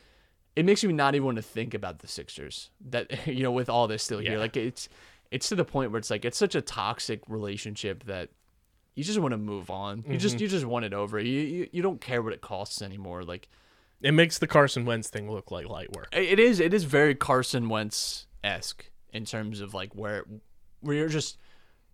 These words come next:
Speaker 1: rapidly approaching clearly, like, a point of no return within, like, trust and within, you know, like,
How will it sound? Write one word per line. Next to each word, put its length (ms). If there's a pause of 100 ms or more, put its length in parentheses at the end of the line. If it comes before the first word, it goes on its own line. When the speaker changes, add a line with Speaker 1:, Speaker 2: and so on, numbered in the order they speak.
(540)
Speaker 1:
rapidly 580
approaching 560
clearly, 460
like, 140
a 40
point 280
of 60
no 120
return 600
within, 340
like, 200
trust 560
and 160
within, 580 (460)
you 120
know, 120
like, 260